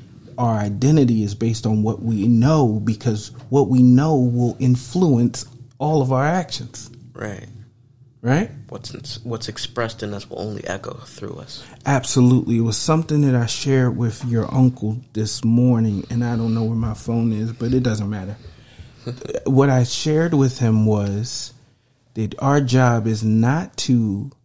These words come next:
Speaker 1: expose the world, but our job is to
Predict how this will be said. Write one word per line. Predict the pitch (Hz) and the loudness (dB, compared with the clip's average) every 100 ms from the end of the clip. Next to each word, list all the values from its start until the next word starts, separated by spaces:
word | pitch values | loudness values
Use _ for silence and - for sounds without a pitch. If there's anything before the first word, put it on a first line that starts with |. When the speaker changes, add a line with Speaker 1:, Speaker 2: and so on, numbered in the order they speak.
| _ _ | _ _
Speaker 1:
expose | 120 - - - 139 160 151 113 98 | -10 -8 -8 -4 0 2 2 0 -2
the | 95 | -6
world, | 87 98 - - - - - _ _ _ _ _ _ _ _ _ _ | -6 -8 -10 -14 -20 -20 -20 _ _ _ _ _ _ _ _ _ _
but | - 151 | -2 0
our | 165 | 2
job | - 113 113 110 104 - - | 0 -2 0 0 -2 -6 -6
is | 120 110 - | -4 -4 -6
to | - 107 95 | -4 -2 -4